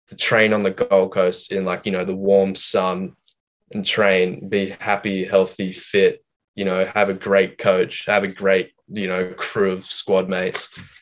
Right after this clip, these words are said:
and just, like, just everyday stuff. Like, people forget how, like, lucky we are.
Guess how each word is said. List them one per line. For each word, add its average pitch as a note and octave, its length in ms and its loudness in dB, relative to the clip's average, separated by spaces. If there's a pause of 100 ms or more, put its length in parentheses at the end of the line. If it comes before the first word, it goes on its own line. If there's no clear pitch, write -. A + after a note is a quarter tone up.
(260)
and F2+ 400 2
just, - 260 -4
like, F2+ 220 2 (520)
just - 300 -8 (320)
everyday G2+ 460 2
stuff. - 580 -2
Like, F#2 260 -4 (300)
people G#2+ 160 -2
forget F#2+ 480 -2
how, F#2+ 180 -2
like, F#2 320 -8
lucky F#2+ 340 -6
we F#2 200 -4
are. F#2 300 -2